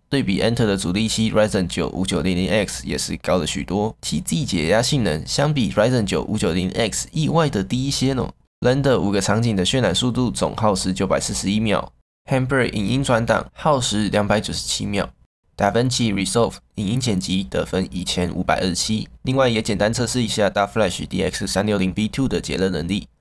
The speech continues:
在解锁C P U功耗限制，并开启华硕A I超频后，跑F P U十分钟，平均温度七十八点四五度。此时I九频率稳定在五G赫兹，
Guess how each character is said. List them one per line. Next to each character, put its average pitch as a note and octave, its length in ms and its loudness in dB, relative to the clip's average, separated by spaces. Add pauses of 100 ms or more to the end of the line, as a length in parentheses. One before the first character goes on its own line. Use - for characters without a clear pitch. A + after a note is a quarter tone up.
(320)
在 C3 280 0
解 B2 180 0
锁 A#2+ 160 2
C A#2 160 0
P A#2+ 120 -2
U A#2 80 2
功 A#2 160 2
耗 A#2+ 120 4
限 A2+ 200 2
制， B2 320 -2
并 G#2 120 0
开 F#2 200 0
启 - 240 -4
华 F2 120 2
硕 G#2+ 280 0
A G2+ 100 0
I G2 100 2
超 G2+ 140 0
频 F#2 180 -4
后， G#2 300 -2
跑 - 140 -2
F G2+ 280 0
P A2 140 -2
U A#2 140 2
十 G#2 120 -2
分 G#2 160 0
钟， G#2+ 240 0 (540)
平 G#2+ 140 -4
均 A2+ 180 0
温 A2+ 140 2
度 A2+ 120 0
七 G#2 140 -2
十 - 80 -4
八 G#2 160 2
点 - 160 -2
四 - 160 -2
五 G2+ 100 -4
度。 - 220 -4 (460)
此 F#2 120 -6
时 G#2 140 -2
I - 140 2
九 A#2+ 120 2
频 G2 200 -2
率 A2 100 0
稳 F#2 160 0
定 F#2+ 140 -2
在 G2 160 2
五 - 160 -8
G G2+ 140 -4
赫 G#2+ 140 2
兹， G#2+ 240 -4